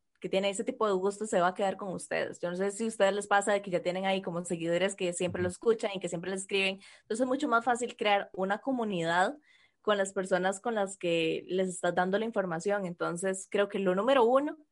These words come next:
Speaker 1: sería eso, eh, y número dos, disfrutarlo. Yo creo que a veces hay personas que piensan en hacer este tipo de proyectos pensando en que te vas a hacer millonario o que vas a sacar plata. Ma, eso no pasa.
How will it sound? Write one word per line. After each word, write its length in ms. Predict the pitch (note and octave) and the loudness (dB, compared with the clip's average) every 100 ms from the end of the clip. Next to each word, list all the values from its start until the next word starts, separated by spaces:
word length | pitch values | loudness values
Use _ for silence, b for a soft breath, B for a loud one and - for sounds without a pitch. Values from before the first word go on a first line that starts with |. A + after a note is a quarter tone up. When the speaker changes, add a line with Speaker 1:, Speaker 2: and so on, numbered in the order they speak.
| b b b | b b b
Speaker 1:
sería 480 | - F#3+ G3 F#3+ F#3+ | 0 2 4 4 4
eso, 380 | A#3 C4 C#4+ D4 _ - | 2 -2 -6 -8 _ -2
eh, 380 | G3 F#3 F3+ - | 2 4 2 0
y 80 | G3+ | -4
número 320 | G3 A3 G#3 | -2 2 4
dos, 320 | F#3 F#3+ F#3+ | 6 4 2
disfrutarlo. 580 | F#3+ G#3 E3+ E3+ F3 E3 | 0 0 -2 0 0 0
Yo 140 | D#3+ F3 | -2 -2
creo 260 | G3 G3+ - | -2 -4 -2
que 140 | A3+ | 2
a 80 | G3 | 4
veces 260 | F#3 G#3 G#3 | 2 0 -4
hay 60 | |
personas 480 | G3 G3+ G#3+ G3+ G3+ | -4 -4 -2 -2 -4
que 100 | - | -6
piensan 400 | G3 F#3 F#3 G#3 | -2 -2 0 -2
en 120 | G3+ F3+ | -2 -2
hacer 200 | F#3 F#3 | -2 -2
este 160 | F#3 | -6
tipo 240 | G3 G3 A3 | -8 -6 -6
de 60 | |
proyectos 640 | A3 F#3 F3+ F#3 - G#3+ - b b _ | -2 0 0 0 -4 -8 -10 b b _
pensando 400 | G3 F#3+ F#3 F#3 | -4 0 2 2
en 120 | G#3 G#3 | 0 -2
que 100 | F#3+ | -2
te 100 | F3+ | 0
vas 160 | F3 | 0
a 40 | G3 | -2
hacer 160 | G3+ | -6
millonario 680 | G3+ G3+ E3+ F3 F#3+ G3 F#3+ F#3+ | -6 -2 0 2 2 2 2 2
o 80 | F#3 | 0
que 100 | F#3 | -2
vas 120 | F3 | -2
a 100 | F3 | -4
sacar 180 | E3+ E3 | -8 -4
plata. 400 | A3 G3+ - - | 0 0 -2 -4
Ma, 140 | - G3+ | 0 0
eso 160 | F#3+ | 0
no 180 | G3+ F3+ | -2 -2
pasa. 320 | D#3+ D#3 - | -2 -4 -10